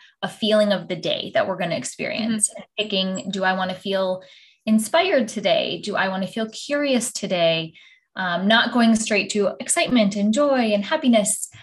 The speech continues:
Speaker 1: um, because those can be kind of triggering and we can have a lot of issues around there. But just having this, like, guiding feeling of the day where you're doing all the tasks, but really at the end of the day, if you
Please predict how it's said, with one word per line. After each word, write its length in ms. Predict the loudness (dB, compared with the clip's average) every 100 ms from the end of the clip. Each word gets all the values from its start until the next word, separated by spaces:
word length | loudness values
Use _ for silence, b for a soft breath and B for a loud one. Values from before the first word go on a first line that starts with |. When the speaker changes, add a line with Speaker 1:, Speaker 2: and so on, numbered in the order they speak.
| B B
Speaker 1:
um, 240 | -2 -2 -2
because 340 | -2 0 4
those 240 | 4 4
can 240 | 2 0 2
be 340 | 0 -2 -4 -6
kind 140 | -8
of 100 | -6
triggering 580 | -4 0 4 4 6 6
and 140 | 2
we 220 | -2 -6 -10 -8
can 120 | -4
have 180 | -2 -2
a 40 |
lot 180 | -4 -4
of 80 | -4
issues 320 | -2 0 0
around 280 | 0 2 4
there. 280 | 2 0 B B B B _ 0
But 120 | 2
just 180 | 0 0
having 280 | 0 2
this, 260 | 2 2 2
like, 320 | 0 -2 -4
guiding 500 | 0 2 4 6 6
feeling 440 | 4 0 0 2 0
of 220 | -4 -8
the 200 | -10 -10 -2
day 760 | 2 2 0 -4 -2 -2 -4 B B B B -2
where 500 | 2 6 6 4 0 -4 0
you're 160 | 2
doing 420 | 4 4 4 6 6
all 200 | 4 2
the 40 |
tasks, 460 | -2 0 0 0 -2
but 140 | -2
really 240 | 0 2 2
at 80 |
the 160 | 0 -2
end 160 | 0 0
of 80 |
the 60 | 0
day, 220 | 0 -2
if 260 | -4 -8 -4
you 640 | 0 2 2 2 0 -4